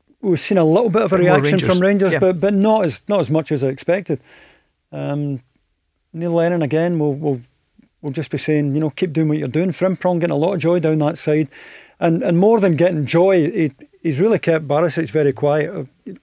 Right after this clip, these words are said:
Speaker 1: with the help of Ryan Christie, you'd have to say, who's given him good protection.
Speaker 2: Celtic coming forward through Callum McGregor, out to the left to Griffiths, plays it in, looking for David Turnbull, but it's out for a throw-in.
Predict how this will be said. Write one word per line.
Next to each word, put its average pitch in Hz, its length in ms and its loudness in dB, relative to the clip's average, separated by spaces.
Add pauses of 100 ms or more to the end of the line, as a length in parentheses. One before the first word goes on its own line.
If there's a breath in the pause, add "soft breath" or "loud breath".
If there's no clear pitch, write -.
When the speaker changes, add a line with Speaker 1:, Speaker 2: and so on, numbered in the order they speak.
Speaker 1:
with 160 180 -2
the 170 80 2
help 190 200 4
of 147 140 0
Ryan 160 180 0
Christie, 170 360 -2
you'd 156 120 -2
have 147 160 -2
to 147 80 -4
say, 135 240 -2 (320 loud breath)
who's 143 140 -4
given 151 200 0
him 135 100 -2
good 135 160 -2
protection. 143 500 -6 (160)
Speaker 2:
Celtic 127 340 -10
coming 120 160 -4
forward 120 360 -2
through 120 540 -2
Callum 120 340 -6
McGregor, 139 440 -4 (240 loud breath)
out 143 180 -4
to - 100 -4
the 131 100 0
left 135 240 -2
to 117 60 -6
Griffiths, 139 280 -4
plays 196 380 -4
it 151 100 -4
in, 139 220 -2
looking 151 520 -4 (380 loud breath)
for 120 720 0
David 117 340 -4
Turnbull, 180 520 0 (420 loud breath)
but 107 140 -8
it's - 180 -12
out 120 160 -4
for 117 400 -2
a 104 80 -6
throw-in. 139 520 -4